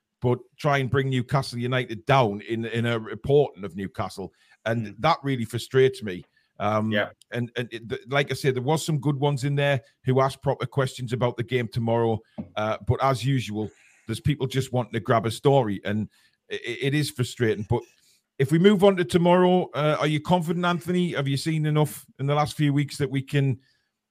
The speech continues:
Speaker 1: we
Speaker 2: Well,
Speaker 1: can get round this low block with Palace play?
Speaker 2: I'll be honest, I've, um, I've been a Newcastle fan for twenty-eight years. I've been
Speaker 1: Yeah.
Speaker 2: around since the entertainers. I've seen a lot of, you know, good players come through.
Speaker 1: Mm-hmm.
Speaker 2: I've seen a lot of shit with Mark Ashley. Th-,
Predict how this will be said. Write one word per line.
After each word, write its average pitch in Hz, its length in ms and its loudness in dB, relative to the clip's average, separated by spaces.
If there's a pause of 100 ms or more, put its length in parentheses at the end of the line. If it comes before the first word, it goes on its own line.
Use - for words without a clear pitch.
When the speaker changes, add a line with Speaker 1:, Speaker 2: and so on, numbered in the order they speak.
Speaker 1:
we 135 100 0
Speaker 2:
Well, 160 100 8
Speaker 1:
can 156 60 8
get 131 100 4
round 147 240 6
this 143 180 0
low 151 160 8
block 147 300 2
with 143 120 -2
Palace 143 300 4
play? 151 300 -4 (600)
Speaker 2:
I'll 127 140 2
be 139 140 2
honest, 127 340 4
I've, 127 240 4
um, 120 460 2 (260)
I've 117 160 0
been 117 140 0
a 117 180 0
Newcastle 120 400 -4
fan 117 300 -4
for - 80 -16
twenty-eight 113 580 -2
years. 131 500 -6 (220)
I've 87 80 -18
been 113 120 0
Speaker 1:
Yeah. 120 80 2
Speaker 2:
around 117 180 2
since 117 300 -8
the 110 100 0
entertainers. 117 800 -2 (300)
I've 110 180 -2
seen 107 260 -2
a 101 40 2
lot 113 300 2
of, 104 240 -4 (100)
you 104 80 -8
know, 98 180 0
good - 260 -6
players 117 260 0
come 107 180 -10
through. 113 280 0 (580)
Speaker 1:
Mm-hmm. 113 240 -6
Speaker 2:
I've - 120 -8
seen 110 140 -4
a 110 60 0
lot 113 180 2
of 110 80 -4
shit - 300 -4
with 104 160 -8
Mark 113 280 -2
Ashley. 110 320 -2
Th-, 95 160 -14